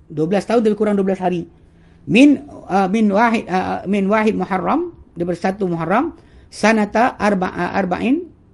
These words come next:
uh, sanata arba'in wa, sanata arba'in wa ishrina hijriyatan ila samaniyata asyara Zulhijjah, sampai lapan belas Zulhijjah, sanata khamsin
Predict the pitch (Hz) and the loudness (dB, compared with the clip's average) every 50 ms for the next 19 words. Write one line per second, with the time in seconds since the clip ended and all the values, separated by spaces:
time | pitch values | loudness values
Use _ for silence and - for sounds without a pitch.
0 | - _ - - - 160 156 160 156 156 156 156 156 156 156 - - - - 190 | -20 _ -20 -16 -12 -10 -8 -6 -6 -6 -6 -6 -8 -8 -10 -12 -12 -6 -4 -4
1 | 180 185 - - 185 185 175 170 175 202 220 202 175 165 170 - - - - - | -2 -2 -4 -6 -4 -4 -4 -4 -2 -2 0 0 0 0 -2 -4 -8 -18 -20 -20
2 | - _ _ _ _ - - - - 185 190 180 175 - - 170 185 185 170 160 | -20 _ _ _ _ -20 -10 -6 -4 -2 -2 -2 -2 -4 -4 -2 -2 -2 -2 -4
3 | 165 - 208 208 185 170 160 170 - - 175 185 170 156 165 190 277 - - - | -4 -2 -2 -2 -2 -2 -4 -6 -6 -4 -4 -2 -2 -2 -2 -2 -4 -4 -6 -12
4 | - - 190 180 156 180 185 175 165 156 151 156 196 233 330 370 - _ _ - | -8 -4 -2 -2 0 0 -2 -2 -2 -4 -4 -2 -2 -2 -2 -4 -8 _ _ -20
5 | _ _ - _ - - _ _ - 190 208 208 196 202 220 254 277 294 302 - | _ _ -20 _ -20 -20 _ _ 0 4 4 6 6 6 6 6 4 4 2 -2
6 | - - - - _ - - - _ _ - - - - 185 180 202 208 202 196 | -8 -16 -20 -20 _ -20 -20 -20 _ _ -20 -20 -10 -8 -4 -2 -2 0 0 0
7 | 190 185 175 - 185 190 196 190 - 170 160 175 233 330 381 370 - - - - | -2 -2 -4 -6 -4 -4 -4 -2 -2 -4 -2 -2 -2 -2 -4 -6 -10 -18 -20 -20
8 | - - - - - - - _ - 160 190 180 156 185 175 156 160 170 147 - | -20 -20 -20 -20 -20 -20 -20 _ -6 -4 -4 -2 -2 -2 -4 -2 -4 -6 -8 -8
9 | - - - - - 165 165 170 202 196 180 175 - 170 175 180 175 - - 170 | -12 -20 -20 -12 -10 -8 -4 -2 -2 0 0 -2 -4 -4 -2 -2 -4 -4 -6 -10
10 | 147 156 165 156 160 147 143 160 202 254 294 - - - - - - - - - | -6 -6 -4 -4 -4 -6 -4 -2 -2 -2 -2 -4 -14 -20 -20 -20 -20 -20 -20 -20
11 | - - - 202 208 202 190 185 - 202 220 302 359 - - - - - 202 196 | -14 -4 -2 0 2 2 0 -2 0 0 -2 -2 -2 -6 -14 -18 -8 -4 -2 -2
12 | 190 - - 214 262 339 339 - | -2 0 0 0 0 0 -2 -6